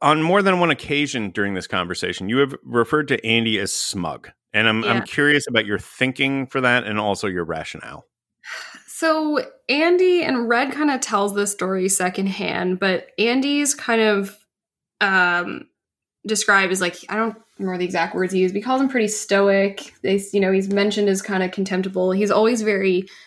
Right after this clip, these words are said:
Speaker 2: fact driven. Um, Red has this cool moment in the book where he says something like,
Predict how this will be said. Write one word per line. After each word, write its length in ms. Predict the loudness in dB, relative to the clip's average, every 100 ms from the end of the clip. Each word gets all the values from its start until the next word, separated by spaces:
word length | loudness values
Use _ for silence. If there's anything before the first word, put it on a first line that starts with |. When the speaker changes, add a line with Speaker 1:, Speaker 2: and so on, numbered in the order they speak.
| _ _
Speaker 2:
fact 580 | -8 0 0 0 -10 -2
driven. 520 | 0 2 0 -2 -4 -10 _ -6
Um, 340 | -2 0 0 2
Red 220 | 2 2
has 160 | 0
this 140 | -2 -4
cool 180 | 0 2
moment 260 | 2 2
in 60 | 0
the 60 |
book 260 | 2 0 0
where 60 | 0
he 60 |
says 200 | 0 -2
something 360 | -2 -2 -2 -4
like, 400 | -4 -4 -6 -14